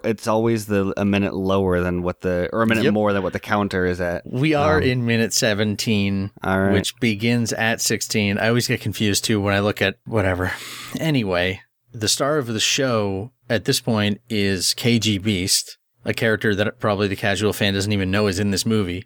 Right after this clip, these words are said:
Speaker 2: But I think this is going to be a shorter episode. There's a lot of setup. It has some of the cooler moments. I'm gonna count, like, three cool moments if we include Python flipping off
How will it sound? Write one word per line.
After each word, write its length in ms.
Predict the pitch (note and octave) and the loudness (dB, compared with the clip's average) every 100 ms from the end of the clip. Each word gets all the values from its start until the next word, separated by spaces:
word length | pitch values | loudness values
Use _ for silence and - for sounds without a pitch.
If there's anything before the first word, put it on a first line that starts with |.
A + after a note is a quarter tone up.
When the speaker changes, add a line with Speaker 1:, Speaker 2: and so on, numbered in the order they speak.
| - | -8
Speaker 2:
But 840 | A#2+ F#3+ C3+ G2 G2 - - - _ _ B2+ | -2 0 2 2 0 -2 -10 -14 _ _ -4
I 60 | |
think 200 | A#2+ G#3+ | 0 2
this 140 | G#3 F#3+ | 2 0
is 80 | F#3 | -2
going 120 | F#3+ | -2
to 80 | F3 | -2
be 140 | D#3+ | 0
a 100 | - | 2
shorter 580 | - - F3+ F3+ F#3+ - | 2 2 0 0 0 -2
episode. 680 | F#3 - - F#3+ F#3+ G#3 G3 - | -4 -2 0 2 2 -2 -4 0
There's 200 | C#3 B2+ | 0 2
a 40 | |
lot 140 | D3 | 0
of 80 | D3 | 0
setup. 320 | - D3 C#3+ | 0 2 2
It 80 | C3+ | 0
has 120 | B2 | 2
some 140 | - C3+ | 2 2
of 220 | A2+ G#2+ | 0 0
the 80 | A2 | -6
cooler 400 | - C#3 C3+ B2 | -4 0 2 2
moments. 640 | A#2 A#2 B2 B2+ - - - | 2 2 2 2 0 -2 -4
I'm 80 | C#3 | -2
gonna 220 | C#3 B2 | 0 2
count, 400 | A2+ - A#2+ A2 - - | 0 -2 0 0 -4 -4
like, 240 | G#2+ - | -4 -4
three 800 | - A#2+ A2 A#2+ B2 C3 C#3 D3 - - - | -8 -4 0 2 2 0 0 -4 -8 -20 -6
cool 260 | D#3 C3+ | 0 2
moments 520 | C3 B2+ B2+ C3+ - - | 2 2 0 0 0 -2
if 160 | A2 | -2
we 120 | A#2+ | 0
include 400 | G#2+ G2 A#2+ G#2 | 0 0 0 0
Python 600 | G2+ A2 G#2 - G#2+ G2+ G2 | 0 0 0 0 0 0 -2
flipping 400 | - A2 A2+ G#2 | -2 -2 0 0
off 460 | G2 G2+ - - | 0 -2 -4 -12